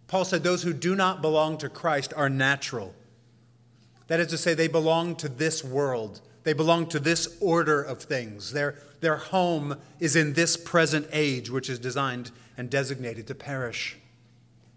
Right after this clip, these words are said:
But Paul says those who are in Christ are spiritual.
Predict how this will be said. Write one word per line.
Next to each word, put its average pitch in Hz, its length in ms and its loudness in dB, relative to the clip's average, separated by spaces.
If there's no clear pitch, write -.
But - 80 -20
Paul 151 160 -8
says 127 220 -4
those 147 200 -4
who 143 100 -6
are 123 100 -2
in 117 100 -12
Christ 127 400 -8
are 123 180 -8
spiritual. - 680 -4